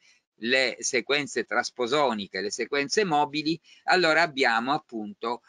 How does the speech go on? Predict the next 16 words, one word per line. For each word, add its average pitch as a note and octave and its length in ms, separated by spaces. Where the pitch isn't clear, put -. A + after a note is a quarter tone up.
la D3+ 200
possibilità E3 760
di D#3+ 120
ingegnerizzare D#3 1120
molto D#3+ 460
di B2+ 200
più F#3+ 280
il B2 100
genoma. G2+ 640
Lo G3 200
si F#3 220
fa G#3 300
per C#3+ 180
motivi C#3 560
normalmente D3 800
difensivi, B2+ 880